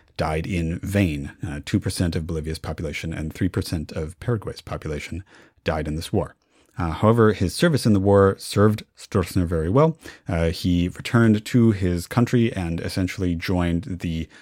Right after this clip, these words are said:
leadership of the military, where he remained for the rest of his life.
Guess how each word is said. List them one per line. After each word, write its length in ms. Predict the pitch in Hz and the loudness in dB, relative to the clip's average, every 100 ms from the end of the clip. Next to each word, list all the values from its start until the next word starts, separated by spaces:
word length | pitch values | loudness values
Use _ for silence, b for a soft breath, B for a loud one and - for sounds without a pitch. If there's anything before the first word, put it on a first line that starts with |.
| B | B
leadership 460 | 98 98 92 92 85 | -2 0 2 0 -2
of 80 | 85 | -6
the 60 | |
military, 460 | 82 82 76 82 78 | -4 -4 -4 -6 -6
where 240 | 76 78 | -6 -6
he 180 | 78 - | -6 -6
remained 460 | 78 78 78 76 73 b b | -6 -6 -4 -6 -8 b b
for 120 | - | -10
the 60 | 76 | -8
rest 200 | 78 - | -8 -8
of 60 | |
his 140 | 80 92 | -8 -4
life. 300 | 80 - | -4 -6